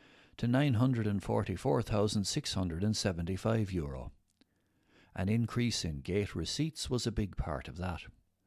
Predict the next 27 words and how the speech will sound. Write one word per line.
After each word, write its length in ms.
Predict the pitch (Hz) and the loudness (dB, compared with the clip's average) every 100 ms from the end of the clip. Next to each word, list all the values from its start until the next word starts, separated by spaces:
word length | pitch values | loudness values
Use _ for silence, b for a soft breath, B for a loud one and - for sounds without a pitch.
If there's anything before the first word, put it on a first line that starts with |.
| _ | _
They 140 | 120 170 | 2 4
were 160 | 165 | 4
massively 480 | 139 147 - 120 127 - | 4 2 0 0 -2 2
impacted 640 | 147 117 92 80 90 90 - | 2 2 -2 -2 -4 -4 -8
through 380 | - 98 101 104 | -8 -2 0 -2
two 200 | - 110 | -2 -2
thousand 400 | 104 98 90 95 | 0 0 0 0
and 120 | 90 | 0
twenty 440 | 95 110 110 123 - | 0 0 2 -2 0
and 140 | 101 | -2
the 140 | 95 98 | 0 2
early 260 | 98 98 | 2 0
part 320 | - 87 90 | 0 0 -2
of 100 | 87 | -6
two 160 | - 95 | -4 -4
thousand 460 | - 92 92 90 82 | 0 0 0 -2 -4
and 100 | 87 | -4
twenty-one, 640 | - 92 80 80 127 120 B B B B B B B B | -4 -4 -4 2 2 2 B B B B B B B B
but 100 | - | -4
they 140 | 143 139 | 0 2
jumped 320 | 190 117 - | 4 4 2
from 220 | - 107 | -2 -2
thirty-six 640 | - 135 107 90 - - - | 0 0 0 -2 -2 -4 0
thousand 400 | 98 107 - 87 | 2 2 2 -2
seven 320 | - 104 98 | 0 0 2
hundred 320 | 101 107 92 | 2 2 0
and 180 | 85 | -2